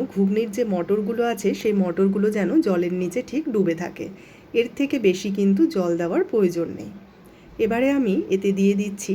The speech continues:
সামান্য পরিমাণে হলুদ গুঁড়ো আর দিয়ে দিচ্ছি সামান্য পরিমাণে নুন। এবারে আমি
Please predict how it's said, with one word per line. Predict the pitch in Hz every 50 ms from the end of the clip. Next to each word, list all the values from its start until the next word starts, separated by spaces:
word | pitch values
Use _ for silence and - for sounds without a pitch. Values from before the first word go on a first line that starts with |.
| - - -
সামান্য | - - 202 190 190 185 190 190 190 196
পরিমাণে | 196 196 196 190 190 185 185 180 175 175
হলুদ | 175 - - 185 185 190 196 190
গুঁড়ো | 190 208 220 240 311 403 - - - - - - - - - - - - - -
আর | 208 190 190 190 175
দিয়ে | 190 185 180 175
দিচ্ছি | 180 185 185 190 - - - 330 427
সামান্য | - - 202 185 180 175 175 175 175 170
পরিমাণে | 170 - 170 170 170 175 175 226 330 - -
নুন। | 214 180 165 170 175 185 - - - - - - - - - - - - - -
এবারে | 208 196 202 196 190 196 196
আমি | 190 185 196 262